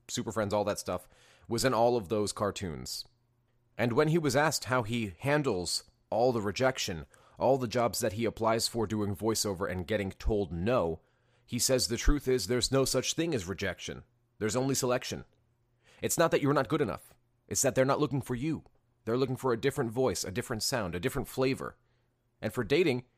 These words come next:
it's no different. They're looking for a different combination, maybe different hair color or height, maybe different educational background or political beliefs. And, you know, here's the part that really pisses me off. There are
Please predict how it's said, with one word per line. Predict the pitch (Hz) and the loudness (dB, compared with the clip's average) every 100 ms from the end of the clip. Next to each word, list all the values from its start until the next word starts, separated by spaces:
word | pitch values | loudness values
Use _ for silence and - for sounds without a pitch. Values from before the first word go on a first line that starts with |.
| _ | _
it's | 131 147 | -2 2
no | 160 | 2
different. | 165 196 78 - _ _ _ _ _ _ _ - | 2 -2 -6 -12 _ _ _ _ _ _ _ 0
They're | 135 | 2
looking | 147 151 | 2 -4
for | - 127 | -2 -2
a | 113 | 0
different | 156 147 | -2 -4
combination, | 151 147 139 139 131 - - _ _ _ | -2 -2 0 -2 -4 -8 -12 _ _ _
maybe | 85 120 165 | -4 -2 -2
different | 165 156 | -2 0
hair | 160 165 | 0 0
color | 123 90 | 0 0
or | 95 | -2
height, | - 170 - - - _ _ _ | -2 -4 -4 -14 -20 _ _ _
maybe | 95 107 | -2 0
different | 123 123 113 | 0 -2 -4
educational | 117 127 131 - 101 | -4 -2 -2 0 -2
background | 95 85 80 76 | -4 -6 -8 -6
or | 101 | -4
political | 127 139 120 127 | 0 0 0 -4
beliefs. | 120 131 - - - _ _ _ _ _ - | -4 -6 -6 -10 -12 _ _ _ _ _ -2
And, | 135 | 0
you | 131 | 4
know, | 135 - _ _ _ | 2 2 _ _ _
here's | - 233 294 | -8 -4 0
the | - | 0
part | - 165 107 | 2 2 2
that | 92 | -2
really | 104 85 | -4 -4
pisses | - 90 92 | -4 -4 -6
me | 80 | -8
off. | 67 - - - _ _ _ _ _ _ _ _ _ _ - | -8 -12 -16 -20 _ _ _ _ _ _ _ _ _ _ 2
There | 160 185 | 4 4
are | 98 87 82 | 4 0 -2